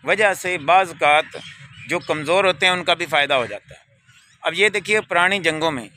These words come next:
बादशाह ने जंग की, वो जीत गया किसी और बादशाह से, तो उसके जीतने की वजह से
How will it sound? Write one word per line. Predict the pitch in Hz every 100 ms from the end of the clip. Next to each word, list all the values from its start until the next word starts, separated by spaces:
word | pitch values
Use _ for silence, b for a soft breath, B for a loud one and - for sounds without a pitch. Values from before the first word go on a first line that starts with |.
| 117
बादशाह | 131 175 190 202 202 196
ने | 190 185
जंग | 160 170
की, | 143 131 127 B B B B B B _
वो | 208 208
जीत | 180 160
गया | 147 135
किसी | 143 165
और | 147 120
बादशाह | 113 98 - 90
से, | - - - b b b b -
तो | 208 220 220 190 135 131
उसके | 233 233 240 - 233 233
जीतने | 147 139 170 214 233 240
की | 214 185
वजह | 190 190 175
से | 160 - 147